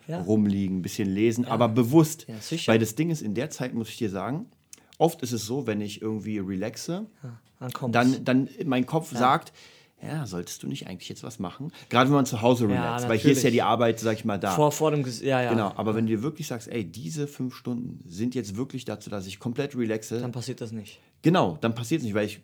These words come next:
Speaker 2: Ortswechsel
Speaker 1: Ja.
Speaker 2: ist und ich wirklich in diesem Modus bin. Das ist genauso, wenn du, wenn du einen Film guckst. Es ist
Speaker 1: Mhm.
Speaker 2: ja nicht, schlecht, sich einfach Filme anzugucken. Aber wenn man ein Serienjunkie ist und den
Speaker 1: Ja.
Speaker 2: ganzen Tag nur Serien guckt und
Speaker 1: Das
Speaker 2: damit nicht sein Geld verdient und
Speaker 1: Nee,
Speaker 2: seine Leidenschaft
Speaker 1: das ist ja
Speaker 2: ist
Speaker 1: das Problem. Man ist einfach nicht ehrlich und um den Kern kommst du nie herum,
Speaker 2: Ja.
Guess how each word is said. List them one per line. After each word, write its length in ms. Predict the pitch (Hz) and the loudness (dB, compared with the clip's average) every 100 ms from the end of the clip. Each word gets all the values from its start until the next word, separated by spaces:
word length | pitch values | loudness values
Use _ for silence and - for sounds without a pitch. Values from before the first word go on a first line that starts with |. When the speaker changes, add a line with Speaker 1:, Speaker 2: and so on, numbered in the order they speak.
| - | -6
Speaker 2:
Ortswechsel 720 | - 135 151 - 127 123 135 | 0 0 0 -2 -2 0 2
Speaker 1:
Ja. 100 | 147 | 2
Speaker 2:
ist 220 | 131 120 | 2 -2
und 200 | - 117 | -6 -6
ich 260 | 127 - - | -6 -6 -4
wirklich 240 | 120 147 | -4 -2
in 60 | 135 | 0
diesem 160 | 113 120 | 2 2
Modus 200 | 143 143 | 2 0
bin. 120 | 98 | -2
Das 120 | 98 | -2
ist 40 | |
genauso, 340 | 107 113 127 123 | 0 0 0 0
wenn 140 | 120 | 0
du, 140 | 117 110 | 2 2
wenn 100 | 113 | 0
du 60 | |
einen 60 | 117 | 0
Film 260 | 117 147 147 | 0 -2 -2
guckst. 220 | - - | -6 -4
Es 80 | 135 | -2
ist 80 | 135 | 2
Speaker 1:
Mhm. 60 | |
Speaker 2:
ja 100 | 127 | 2
nicht, 260 | 123 139 - - - - _ | 2 0 -4 -18 -20 -20 _
schlecht, 460 | - 123 127 - - | -8 -2 -2 -4 -14
sich 180 | 101 117 | -8 -4
einfach 160 | 110 110 | -2 -4
Filme 280 | - 151 117 | -2 -2 -2
anzugucken. 320 | 92 - 101 | -6 -8 -2
Aber 160 | 98 | 0
wenn 60 | 104 | 0
man 120 | 107 107 101 | 0 -2 -4
ein 40 | |
Serienjunkie 800 | 98 120 151 131 101 95 98 110 | 0 2 4 2 2 -2 -4 -4
ist 160 | 127 - | -4 -2
und 140 | 110 | -2
den 100 | 107 | 0
Speaker 1:
Ja. 40 | 98 | 0
Speaker 2:
ganzen 300 | 123 165 151 | 0 0 -2
Tag 160 | 147 | 0
nur 100 | 127 | 2
Serien 360 | 101 127 147 120 | 2 2 2 0
guckt 180 | 123 120 | 0 -2
und 60 | |
Speaker 1:
Das 80 | 127 | 2
Speaker 2:
damit 240 | 120 131 135 | 4 6 4
nicht 100 | 113 | 2
sein 160 | 120 | 2
Geld 200 | 113 147 | 4 4
verdient 340 | 151 113 120 151 | 4 2 4 4
und 60 | |
Speaker 1:
Nee, 60 | 190 | 4
Speaker 2:
seine 200 | 113 123 | 4 4
Leidenschaft 420 | 113 131 190 233 | 2 2 2 2
Speaker 1:
das 60 | 202 | 2
ist 60 | |
ja 60 | 226 | 2
Speaker 2:
ist 60 | 226 | 2
Speaker 1:
das 120 | 226 | -2
Problem. 480 | - 196 190 226 170 | -4 -8 4 4 4
Man 140 | 135 | 0
ist 320 | 131 180 - - | -2 -6 -6 -4
einfach 320 | 180 185 160 | -4 -4 -6
nicht 220 | 165 - | -6 -4
ehrlich 340 | - 175 156 | -2 0 0
und 140 | 131 127 | -2 -4
um 100 | 127 | -2
den 240 | 143 175 | 2 2
Kern 300 | 165 143 156 | 2 0 -2
kommst 280 | 165 160 - | -2 -4 -2
du 60 | 151 | -2
nie 240 | 143 175 | 2 2
herum, 180 | 151 123 | 2 2
Speaker 2:
Ja. 160 | 123 | 2